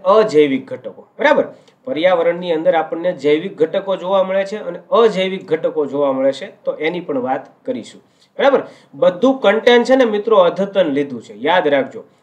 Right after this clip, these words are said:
ગયા પેપરની quality મુજબનું લીધું છે. ગમે તેવું પેપર કાઢે તો આ વખતે તમને છે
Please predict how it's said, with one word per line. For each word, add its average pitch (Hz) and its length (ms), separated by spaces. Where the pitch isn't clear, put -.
ગયા 196 280
પેપરની 214 500
quality 202 460
મુજબનું 190 520
લીધું 196 260
છે. 233 140
ગમે 190 400
તેવું 214 300
પેપર 190 340
કાઢે 185 400
તો 190 160
આ 185 320
વખતે 196 360
તમને 175 340
છે 170 180